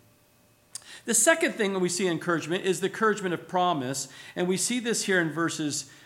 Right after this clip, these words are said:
uh, five through ten. But let's just take verse five here, and it says, "Which is manifest evidence of the righteous judgment of God, that you may be counted worthy of the kingdom of God,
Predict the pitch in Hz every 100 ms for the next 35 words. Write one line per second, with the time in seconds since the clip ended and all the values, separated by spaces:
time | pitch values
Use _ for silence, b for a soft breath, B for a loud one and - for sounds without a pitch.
0 | B - 156 - 170 165 151 147 - 139
1 | 151 254 330 311 - 233 202 - - 190
2 | 170 - 165 147 139 147 151 156 208 202
3 | - B B B 185 262 262 233 170 202
4 | 240 320 320 254 - 175 185 185 - 233
5 | 262 214 143 135 165 - - 190 208 185
6 | 185 220 240 - 262 - 165 135 220 208
7 | 175 170 139 131 123 147 185 180 196 240
8 | 220 202 196 180 - 202 208 202 165 165
9 | 214 202 160 156 156 156 226 262 180 120
10 | 131 123 156